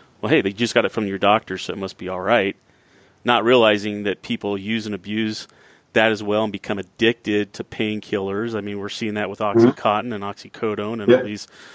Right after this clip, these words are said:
Speaker 1: opiates. But in, in your experience with what you've been doing, um, especially with being a D R E and stuff, what do you think is the attraction for these guys, or why would they choose to go to that, that route?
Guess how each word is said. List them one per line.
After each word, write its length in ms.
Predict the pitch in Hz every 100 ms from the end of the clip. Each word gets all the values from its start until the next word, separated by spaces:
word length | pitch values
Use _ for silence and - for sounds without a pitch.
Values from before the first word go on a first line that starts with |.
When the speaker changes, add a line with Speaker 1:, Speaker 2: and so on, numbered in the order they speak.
| -
Speaker 1:
opiates. 440 | - 151 - 120 -
But 200 | 117 104 _ - - - _ _
in, 220 | 135 131 131
in 200 | 131 123
your 160 | 175
experience 420 | 185 - 156 143
with 120 | 131 113
what 260 | 123 -
you've 100 | 143
been 160 | 147 117
doing, 540 | 110 135 123 104 98 - -
um, 360 | 123 110 104 -
especially 500 | - - - 147 147
with 140 | 113 101
being 180 | 120 110
a 40 |
D 200 | 98 110
R 180 | 107 104
E 160 | 110
and 100 | 107
stuff, 420 | 104 - 107 104 - - - - - - - _ _ _ _
what 300 | 123 117 151
do 60 | 185
you 100 | 151
think 300 | - 143 139
is 140 | 113
the 120 | 113
attraction 520 | 107 107 104 117 117
for 160 | 104 110
these 200 | 101 98
guys, 280 | - 104 104
or 80 | 98
why 280 | 98 107
would 200 | 113 107
they 340 | 101 104 101 98 - -
choose 360 | - 113 110
to 100 | -
go 180 | 98 101
to 120 | 98
that, 360 | 92 104 98 95 - _ _ _ - - 151
that 240 | 101 104 -
route? 400 | 98 101 95